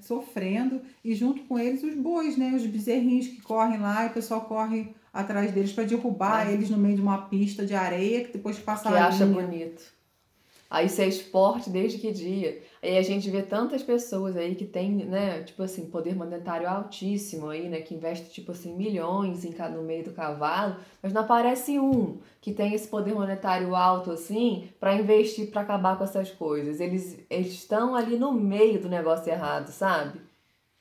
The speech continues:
Speaker 1: É, eles querem
Speaker 2: Um
Speaker 1: ficar no
Speaker 2: W S da vida aí, que eu não vou falar o nome aqui, que paga aí dois milhões e paulada num cavalo e tá no meio de vaquejada desse, fazendo,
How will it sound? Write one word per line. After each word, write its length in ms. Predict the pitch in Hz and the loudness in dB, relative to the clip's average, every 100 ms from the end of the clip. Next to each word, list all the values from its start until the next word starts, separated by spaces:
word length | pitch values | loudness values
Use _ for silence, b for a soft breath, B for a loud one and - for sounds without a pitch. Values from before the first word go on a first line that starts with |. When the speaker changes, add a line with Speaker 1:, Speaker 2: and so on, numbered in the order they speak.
| b b b _ _ _ _ _ _ | b b b _ _ _ _ _ _
Speaker 1:
É, 120 | 196 | -6
eles 140 | 208 202 | -4 -4
querem 160 | 220 220 | -4 -2
Speaker 2:
Um 60 | 175 | 2
Speaker 1:
ficar 420 | 185 185 190 190 | 4 10 12 10
no 100 | 180 | 6
Speaker 2:
W 40 | 175 | 4
S 340 | 180 180 - | 2 2 -2
da 180 | 170 160 | -2 -2
vida 300 | 156 175 165 | -2 -6 -4
aí, 80 | 160 | -4
que 80 | 180 | -4
eu 60 | |
não 100 | 175 | -6
vou 100 | 170 | -4
falar 280 | 170 165 160 | -2 2 2
o 40 | |
nome 300 | 160 160 160 | 0 -2 -2
aqui, 340 | 151 131 202 214 | -4 -4 -2 -2
que 120 | 190 | -6
paga 340 | - 175 170 | -2 0 2
aí 120 | 170 165 | 0 -2
dois 280 | 185 220 | 0 0
milhões 500 | 208 190 180 190 196 | 2 0 0 0 0
e 40 | 180 | 0
paulada 500 | 185 165 165 165 170 | 2 2 2 0 -4
num 160 | 170 | -8
cavalo 800 | 165 160 151 160 185 240 190 151 B B - | -6 -4 -2 0 2 2 0 -4 B B -12
e 80 | |
tá 180 | 185 190 | -4 -2
no 100 | 196 | -2
meio 220 | 190 185 | -2 -4
de 80 | 190 | -4
vaquejada 800 | 175 180 175 180 165 165 160 160 | -2 -2 -2 -6 -2 2 2 2
desse, 400 | 156 160 190 208 | -2 -2 -4 -4
fazendo, 480 | - 208 190 185 190 | -2 0 0 -2 -4